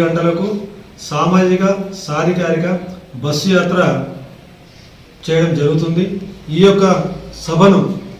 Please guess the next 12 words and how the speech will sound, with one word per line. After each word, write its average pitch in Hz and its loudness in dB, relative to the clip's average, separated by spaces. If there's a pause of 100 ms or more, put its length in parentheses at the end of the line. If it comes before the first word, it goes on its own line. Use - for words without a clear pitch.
(480)
విజయవంతం 185 4 (140)
చేయాలని 175 2
చెప్పేసి 175 -4 (1300)
కార్యకర్తలకు, 175 2 (840)
సర్పంచులకు, 170 0 (720)
ఎంపీటీసీలకు, 180 2 (580)
ఎంపీపీ 185 0
గారికి, 175 2 (1000)
జెడ్పీటీసీ 180 2
గారికి 180 6 (1700)
నా 156 2 (100)
తరపున 196 4